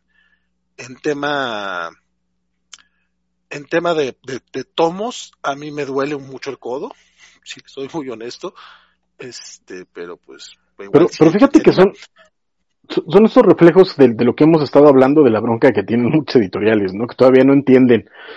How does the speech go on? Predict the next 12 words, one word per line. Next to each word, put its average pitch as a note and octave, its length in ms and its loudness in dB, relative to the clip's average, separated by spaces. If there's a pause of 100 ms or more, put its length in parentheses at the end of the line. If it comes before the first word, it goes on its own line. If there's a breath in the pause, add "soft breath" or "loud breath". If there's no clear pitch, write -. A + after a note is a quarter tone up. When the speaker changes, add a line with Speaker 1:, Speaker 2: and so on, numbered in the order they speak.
(160 loud breath)
Speaker 2:
las A#2+ 220 2
diferencias A#2+ 480 2
de A2+ 80 0
mercado, G2+ 540 0
¿no? A2 160 -8
Este - 180 0
rollo C3 380 6
de C3+ 340 6 (540 soft breath)
tener B2+ 280 4
el C#3 140 6
grueso C#3 380 4
de, A2 180 0